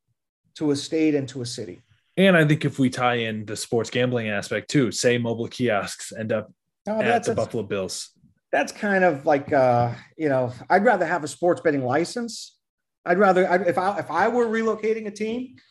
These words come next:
Speaker 1: I'd be going to Texas. I'd be going to Arizona, Maryland, uh, Ohio, a team which grants sports teams control over an online sports betting license. And I think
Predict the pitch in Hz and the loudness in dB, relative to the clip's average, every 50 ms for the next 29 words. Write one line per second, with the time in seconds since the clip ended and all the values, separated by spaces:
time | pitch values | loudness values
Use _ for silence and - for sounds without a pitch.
0 | _ _ _ _ _ - _ _ 185 208 202 220 185 175 208 202 196 180 160 - | _ _ _ _ _ -20 _ _ 0 2 2 2 2 2 2 4 4 2 0 0
1 | - 190 190 185 - - 294 247 - - - - 185 170 196 170 196 196 185 185 | 0 0 0 0 0 -4 -6 -6 -6 -8 -4 -4 -2 -2 0 -2 -2 -2 -2 0
2 | 180 180 185 170 139 196 196 208 214 226 240 233 202 175 180 190 208 214 208 214 | 0 0 0 0 0 0 0 0 0 -2 -2 -4 -4 -2 0 2 4 4 4 2
3 | 220 214 208 208 202 208 - - 165 175 175 175 160 - 156 170 160 - - 185 | 2 0 0 -2 -2 -4 -6 -6 -6 -2 -2 -2 0 0 0 -2 -2 -4 -6 -6
4 | 185 202 233 254 277 269 220 - - - 220 233 233 233 226 208 196 - - - | -4 -2 0 0 0 0 -2 -4 -4 -6 -6 -6 -4 -2 -2 -2 -2 -2 -8 -4
5 | 147 185 196 214 233 226 202 196 196 202 - - - _ - - - _ _ _ | 0 0 2 2 2 0 0 -2 -4 -6 -10 -12 -14 _ -20 -20 -20 _ _ _
6 | - - - - 214 247 247 247 - - - 208 202 202 196 202 - 202 190 - | -14 -14 -6 -2 2 2 2 2 0 -4 -2 0 0 0 -2 -4 -6 -6 -6 -6
7 | - - - 214 214 214 208 196 196 190 175 175 190 175 175 180 180 175 175 165 | -8 -2 2 4 6 6 6 6 6 4 2 2 0 0 0 0 0 0 -2 -2
8 | 165 165 151 - - - 175 165 - - - 143 143 139 135 135 - 135 - - | -4 -4 -6 -8 -4 0 0 0 2 0 -2 -2 -2 -4 -4 -4 -6 -6 -8 -10
9 | 127 120 156 143 151 180 175 139 117 | -10 -10 -8 -6 -6 -6 -6 -8 -10